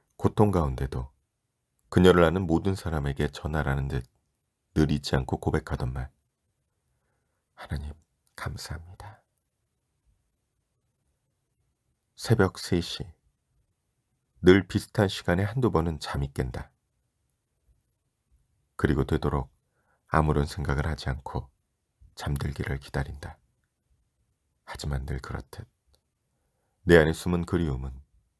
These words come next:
그냥 넘어가는 법이 없다. 자고 있는 내 엄마가 들을까? 입을 막고 숨을 죽이며 눈물을 참아보지만 의지대로 되지 않는다.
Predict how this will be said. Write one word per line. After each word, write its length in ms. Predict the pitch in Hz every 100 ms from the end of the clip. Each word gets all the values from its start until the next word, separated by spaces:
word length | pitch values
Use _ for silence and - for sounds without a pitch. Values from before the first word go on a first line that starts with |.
| _ _ _
그냥 380 | - - 64 64
넘어가는 480 | - 67 71 69 67
법이 240 | 69 69
없다. 360 | 71 - - - _ _ _ _ _ _ _ _
자고 340 | - 80 82 85
있는 280 | 85 107
내 120 | 82 78
엄마가 400 | 87 85 78 80
들을까? 560 | - - - - - _ _ _ _ _ _ _ _ _ _ -
입을 220 | 87 92
막고 380 | 80 76 - 76
숨을 340 | - - 104
죽이며 380 | 90 - - 69 - _ _ _ _ _ _ _ _ _ _ _ _ _
눈물을 300 | 76 67 73
참아보지만 640 | 69 - 95 - 62 64 64 - _ _ _ _ _ _ _ _ -
의지대로 400 | 71 - 69 73
되지 260 | - -
않는다. 460 | 67 71 78 -